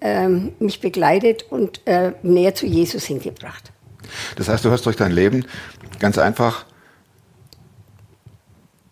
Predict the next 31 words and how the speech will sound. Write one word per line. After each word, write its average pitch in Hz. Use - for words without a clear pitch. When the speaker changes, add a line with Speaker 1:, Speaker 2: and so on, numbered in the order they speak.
Speaker 2:
vermutlich 117
auch 101
ohne 95
große 87
Worte, 175
Speaker 1:
Ja. 156
Speaker 2:
den 104
Glauben 95
Speaker 1:
Ja. 113
Speaker 2:
gelebt 98
Speaker 1:
Ja. 196
Speaker 2:
und 127
Speaker 1:
Ja. 92
Speaker 2:
ihnen 113
Jesus 104
nahegebracht, 104
Speaker 1:
Ja. 87
Speaker 2:
indem 95
du 98
hin 120
und 107
wieder 107
mal 90
ein 82
Wort 107
fallen 147
lassen 123
Speaker 1:
Ja. 107
Speaker 2:
hast 113
oder 92
Speaker 1:
Ja. 90